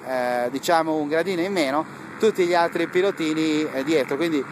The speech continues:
diciamo che questo, questo schieramento della Q X tre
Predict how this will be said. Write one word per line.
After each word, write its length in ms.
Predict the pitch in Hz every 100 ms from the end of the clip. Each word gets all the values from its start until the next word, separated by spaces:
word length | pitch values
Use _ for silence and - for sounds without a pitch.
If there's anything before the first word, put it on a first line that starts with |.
| - - - -
diciamo 360 | 147 185 185
che 140 | 170 -
questo, 1000 | 165 - 170 165 156 147 143 139 135 131
questo 240 | 170 165
schieramento 460 | 156 175 175 185 180
della 200 | 180 170
Q 160 | 190 196
X 120 | -
tre 220 | 160